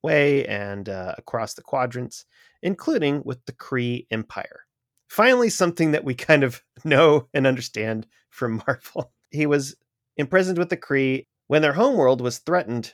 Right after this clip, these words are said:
by Ultron and the Phalanx. The Kree got Star-Lord to put together a ragtag team of prisoners on a suicide mission. This was the first iteration that was almost called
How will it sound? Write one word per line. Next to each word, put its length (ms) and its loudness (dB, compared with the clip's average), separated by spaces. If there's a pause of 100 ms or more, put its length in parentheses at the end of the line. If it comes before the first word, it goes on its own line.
by 140 -2
Ultron 480 -4
and 120 -10
the 40 -10
Phalanx. 680 -8
The 80 -20
Kree 320 -4
got 220 -2
Star-Lord 640 0
to 100 -8
put 220 -6
together 340 -2
a 140 -8
ragtag 560 -4
team 200 -8
of 140 -6 (160)
prisoners 560 -12 (260)
on 140 -16
a 60 -20
suicide 480 -6
mission. 260 -12 (540)
This 120 -6
was 140 -6
the 80 -12
first 400 -6
iteration 600 -4 (360)
that 100 -6
was 120 -6
almost 440 4
called 380 -2